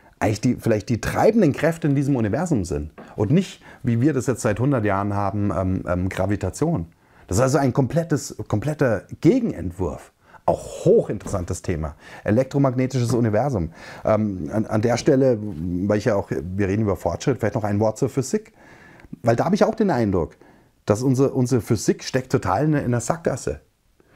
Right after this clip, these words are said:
Die, die Grundlagen, die wir, die wir heute, uns heute immer noch beschäftigen, wenn du jetzt Physik an der Universität oder sowas studierst, die Grundlagen sind alles Theorien, die sind schon hundert Jahre alt.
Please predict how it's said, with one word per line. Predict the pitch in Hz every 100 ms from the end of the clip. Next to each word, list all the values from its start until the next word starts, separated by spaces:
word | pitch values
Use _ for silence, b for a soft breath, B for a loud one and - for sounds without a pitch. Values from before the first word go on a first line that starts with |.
| B B B _ _ _
Die, | 120 117
die | 117 117
Grundlagen, | - 175 254 190 165 135 139 127 - 113
die | 127
wir, | 123 120
die | 113 123
wir | 107
heute, | 123 165 131
uns | 117
heute | 120 143 123
immer | 185 202
noch | 139
beschäftigen, | 123 - 165 - 101
wenn | 104
du | 101
jetzt | - - -
Physik | - 110 139 113
an | 107
der |
Universität | 113 107 101 98 135 156 -
oder | 110
sowas | 101 95 92
studierst, | 104 98 151 - - B B B B
die | -
Grundlagen | 120 160 220 156 139
sind | 160
alles | 165 165
Theorien, | 170 147 143 180
die |
sind | 135
schon | 131
hundert | 147 117
Jahre | 95 95
alt. | 73